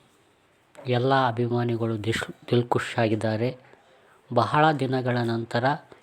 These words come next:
ಈ ಚಿತ್ರದಲ್ಲಿ ಸುದೀಪ್ ರವರು ಮಚ್ಚು ಲಾಂಗನ್ನು ಹಿಡಿದಿದ್ದಾರೆ.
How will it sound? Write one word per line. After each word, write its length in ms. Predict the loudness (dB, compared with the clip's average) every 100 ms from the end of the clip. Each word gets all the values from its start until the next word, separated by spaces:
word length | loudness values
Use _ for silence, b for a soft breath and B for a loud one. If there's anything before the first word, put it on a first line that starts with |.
| _
ಈ 120 | -2 -2
ಚಿತ್ರದಲ್ಲಿ 960 | -2 -6 -4 -4 -4 -2 -2 -2 -4 -8 b b b b b _ _ _ _ _ _ -8
ಸುದೀಪ್ 400 | -2 0 0 0
ರವರು 460 | -2 0 -2 -4 -8 -16 -14
ಮಚ್ಚು 640 | -6 -2 -2 -4 -6 -4
ಲಾಂಗನ್ನು 720 | -2 -2 -2 -4 -4 -4 -6 -8
ಹಿಡಿದಿದ್ದಾರೆ. 880 | -10 -8 -6 -6 -6 -8 -8 -10